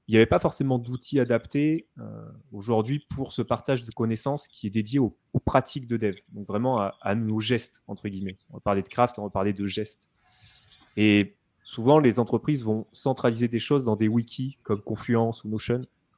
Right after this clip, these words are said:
où on va mettre en fait, euh, un petit peu de documentation technique. Mais en fait, la documentation technique sur un projet, c'est pas notre manière de faire. C'est pas nos gestes qui, eux, évoluent très rapidement. En quelques semaines, on peut changer une manière d'instancier des tests, par exemple,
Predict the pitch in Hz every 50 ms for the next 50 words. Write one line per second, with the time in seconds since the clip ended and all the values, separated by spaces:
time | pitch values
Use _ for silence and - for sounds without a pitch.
0 | _ _ - 113 113 107 120 120 139 147 151 - 123 107 - - 127 131 - -
1 | 104 98 95 104 - _ - 110 110 107 - - 127 123 113 117 110 - - 120
2 | 110 - 113 - - 113 - 107 101 - 135 156 - - - _ _ _ - _
3 | _ _ _ _ - 107 104 - - 156 - - 113 107 120 127 - - 135 127
4 | 127 - 120 - - 127 - - 127 - 143 143 139 - - - 110 101 - -
5 | - 104 101 131 160 170 _ _ _ _ _ _ _ _ _ _ - - - 120
6 | - 151 156 156 151 147 120 - - 127 127 127 135 135 123 123 123 - - 117
7 | 104 - _ _ _ - - - 107 - 139 135 131 123 117 123 139 135 - -
8 | - - _ - - - - - - 151 151 131 117 120 120 131 139 - - -
9 | 135 123 123 123 - 139 139 135 131 120 101 104 101 - _ - 127 117 - 123
10 | 113 - - 143 160 175 151 104 - _ _ _ _ _ - 107 - 123 104 -
11 | 135 123 117 135 135 131 120 113 110 113 127 131 123 113 104 - 113 104 - 110
12 | 101 120 - 123 117 110 - - - - 95 92 - - 98 -